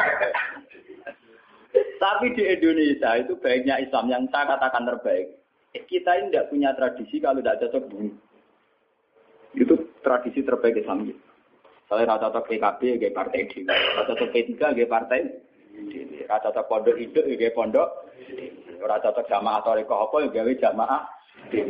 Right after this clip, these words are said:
Jadi variannya itu ringan kan. Dan itu melahirkan berkah. Akhirnya ono tes berkeliaran, bimbi, pakanan, dan sebagainya. Itu tidak sabar.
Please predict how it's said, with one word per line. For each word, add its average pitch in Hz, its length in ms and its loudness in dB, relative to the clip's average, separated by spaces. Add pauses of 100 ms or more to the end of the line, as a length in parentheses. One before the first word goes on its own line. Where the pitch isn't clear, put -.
(180)
Jadi 170 400 0
variannya 170 560 0
itu 180 80 -4
ringan 165 320 0
kan. - 240 -4 (880)
Dan 269 160 4
itu - 80 2
melahirkan 143 480 2
berkah. 143 400 2
Akhirnya 117 320 2
ono 113 240 0
tes 117 160 2
berkeliaran, 117 560 0 (160)
bimbi, 113 320 -2
pakanan, 113 560 0
dan 104 180 -10
sebagainya. 104 460 -4
Itu 131 100 -6
tidak 110 220 0
sabar. - 340 -2